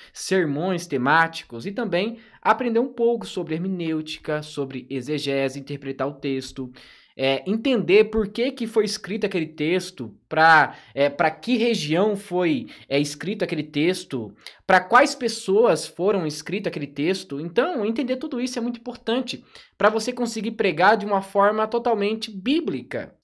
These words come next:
Em nenhum momento aqui a minha intenção foi denegrir a sua imagem, como anteriormente você já disse sobre um vídeo que eu postei, é, de um trecho de um, de uma ministração sua. Eu apenas fui na sua recomendação,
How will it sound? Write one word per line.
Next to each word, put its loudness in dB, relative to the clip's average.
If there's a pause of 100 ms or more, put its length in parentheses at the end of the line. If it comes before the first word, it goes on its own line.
(240)
Em 4
nenhum 6
momento 4
aqui -2
a 6
minha 0
intenção -2
foi -2
denegrir 0
a 2
sua -2
imagem, 0 (280)
como -2
anteriormente 0
você -6
já 0
disse -6
sobre -4
um -2
vídeo -6
que -8
eu -4
postei, -2 (320)
é, 2
de -6
um -2
trecho 0
de -6
um, -4
de -6
uma 2
ministração -2
sua. -2 (380)
Eu 4
apenas 4
fui -4
na 2
sua 0
recomendação, 0